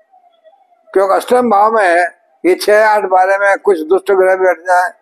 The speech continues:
और अच्छे ग्रहों के साथ बैठ जाए, अगर जिनमें के, अ, शुक्र भी, शुक्र तो गुरु है उनके और बुध भी है, सूर्य भी है, तो मैं समझता हूँ। और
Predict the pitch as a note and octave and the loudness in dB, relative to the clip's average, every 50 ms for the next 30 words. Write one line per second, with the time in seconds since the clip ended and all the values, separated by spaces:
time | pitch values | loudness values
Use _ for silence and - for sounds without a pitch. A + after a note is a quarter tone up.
0 | _ _ _ _ - - - E5 - - - - - - - - D3+ D3+ D#3 D3+ | _ _ _ _ -20 -20 -20 -20 -20 -20 -20 -20 -20 -12 -4 -2 0 2 2 2
1 | D3+ D3 C#3+ C#3 C3+ - _ _ _ _ - - - _ E5 D#5+ - G5 F#5+ F5+ | 2 2 0 -2 -4 -8 _ _ _ _ -20 -20 -20 _ -20 -20 -20 -20 -20 -20
2 | F5+ F5 E5+ E5 D#5+ D#5+ G5+ F#5+ F#5 F5+ F5 F5 E5 D#5+ D#5+ - F#5+ F#5 F5+ F5 | -20 -20 _ -20 -20 -20 -20 -20 -20 -20 -20 -20 -20 -20 -20 -20 _ -20 -20 _
3 | F5 - _ - - - - - _ - - - - - C#3+ C#3+ - - A#3+ B3 | -20 -20 _ -20 -20 -20 -20 -20 _ -20 -20 -14 -6 -6 -6 -6 -2 0 0 2
4 | G#3+ G#3+ G3+ G#3 G#3+ G#3 G#3 F#3+ E3 F#3+ G3 F#3+ F#3 F#3 F#3 F3+ F3 F3 F3+ E3+ | 2 2 2 0 0 0 -2 -2 0 0 -2 -2 -2 -2 -2 -2 0 0 0 0
5 | E3+ E3 D#3+ D#3+ D#3+ D#3 - _ _ - - - - - _ _ - - C#3 D#3 | 2 2 2 2 2 0 -2 _ _ -20 -20 -20 -20 -20 _ _ -16 -4 -2 0
6 | E3 E3+ F3 E3+ E3 E3 E3 D#3 D3 C3 A#2 - - - - - - - - - | 2 2 2 2 2 2 2 2 2 0 -4 -8 -14 -14 -14 -14 -14 -16 -18 -16
7 | - E5+ - C#3+ C3+ C3+ C3 B2 A#2 - - - _ - - - - F#3 D#3 - | -16 -10 -6 -2 0 0 0 0 -2 -4 -8 -18 _ -20 -10 -4 -4 -4 -2 0
8 | F#3+ F#3 E3+ F3+ F#3+ F3+ - - G3 F#3+ E3 F#3+ G3 F#3+ F#3 G3 F3+ D#3+ E3 F3 | 0 2 2 2 2 0 0 -4 -4 -4 -2 -2 -2 0 0 -2 -2 -2 0 2
9 | F#3 G3 F#3+ F3 E3 E3 D#3+ D#3 D3+ D#3+ E3 D#3+ D#3+ D3+ D3 D#3 F3+ F3+ F3 F3+ | 2 2 2 2 0 -2 -2 -4 -4 0 2 2 2 0 0 -2 -2 -2 -2 0
10 | F3+ F#3 E3+ D#3+ D3+ D3 D3 _ - _ _ _ - - F3+ F#3 F#3+ F#3+ F#3+ F3 | 0 0 0 0 -4 -6 -8 _ -20 _ _ _ -2 2 2 4 4 2 0 -2
11 | D#3 - - C3 - _ - - _ - _ - - _ - - _ - - - | -4 -4 -6 -8 -12 _ -20 -20 _ -20 _ -20 -20 _ -20 -20 _ -20 -20 -20
12 | - - - - - _ E3 F3 F3+ G#3 A3 A3 F3 G3+ G#3+ A3 A3 G#3 _ A3 | -20 -20 -20 -20 -4 _ -2 0 0 0 -2 0 0 0 0 0 0 0 _ -2
13 | A3 A3+ A#3 A3+ A3 G#3+ G#3+ G#3 F3+ | 0 0 0 2 2 2 0 0 -2